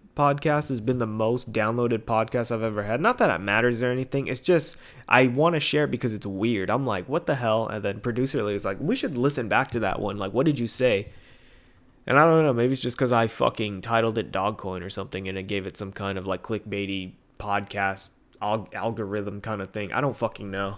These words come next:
I don't know what's going on. Um, so there's that. Just wanna thank, so, you know, the podcast has grown. So I guess, you know, my message is just kinda like, dude, we're in a, we're, we're in a pandemic, man. We're in a time of help.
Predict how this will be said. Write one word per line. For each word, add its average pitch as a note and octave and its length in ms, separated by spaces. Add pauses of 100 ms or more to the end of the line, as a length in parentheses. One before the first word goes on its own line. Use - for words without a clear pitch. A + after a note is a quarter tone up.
I - 80
don't B2+ 120
know A2 100
what's G#2 240
going G#2 260
on. G2+ 200 (680)
Um, G#2 840 (1200)
so - 160
there's G#2+ 240
that. A2+ 320
Just G#2 180
wanna A2 160
thank, A2+ 320
so, A2 320
you F2+ 160
know, A2 220
the G#2 100
podcast A2+ 480
has G#2+ 160
grown. G#2 320
So G#2+ 160
I G#2+ 80
guess, A2 240
you A2+ 60
know, G2+ 160 (520)
my A2 180
message G#2 460
is G2+ 140
just - 260
kinda G2+ 240
like, F#2+ 240 (600)
dude, D#3 260
we're D#3 240
in D3 100
a, A2 100
we're, C#3 340
we're C#3+ 220
in C3+ 60
a G#2+ 40
pandemic, G#2 600
man. G2+ 400 (140)
We're A#2+ 180
in B2 60
a A#2 80
time A#2+ 380
of F#2+ 120
help. G#2+ 400